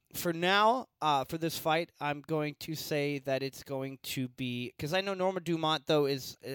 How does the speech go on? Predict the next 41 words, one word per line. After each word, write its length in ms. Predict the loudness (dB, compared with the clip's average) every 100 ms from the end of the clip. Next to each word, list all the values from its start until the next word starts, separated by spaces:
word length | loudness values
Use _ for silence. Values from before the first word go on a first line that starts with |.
| -6
her, 180 | -8
she 160 | -4 -2
has 120 | -2
two 140 | 0 -2
wins 180 | 0
on 100 | -4
her 60 | -2
record, 400 | -2 -2 0 -2 -2
uh, 300 | -4 -4 -6 _
a 40 | -12
few 180 | -8 -6
decisions. 580 | 0 0 0 -6 -10 -18 -20 -4
She's 200 | -2 2
more 160 | 2
than 120 | 0 -6 _
two 180 | 0 0
wins. 220 | 0 -6
She's 200 | -10 -6
four 160 | -4
and 80 | -2
one, 180 | -2 -2
but, 200 | -2 -4 -6 -20 -20 -4
um, 300 | -2 -2 -6 _
two 180 | 2 4
of 80 | 4
those 180 | 2
wins 240 | 2 -4 -2
are 120 | -4
submissions. 560 | -4 -6 -2 -2 -4 -2
So 100 | -2
I 60 |
know 180 | 0 0
she's 240 | 0 -4
got 160 | -2 -4
some 160 | -4 -2
ground 320 | 0 0 -2
game, 200 | -4 -4
but 60 |
so 140 | -2 0
does 140 | 0
Ashley. 520 | -2 -2 -2 -8 -12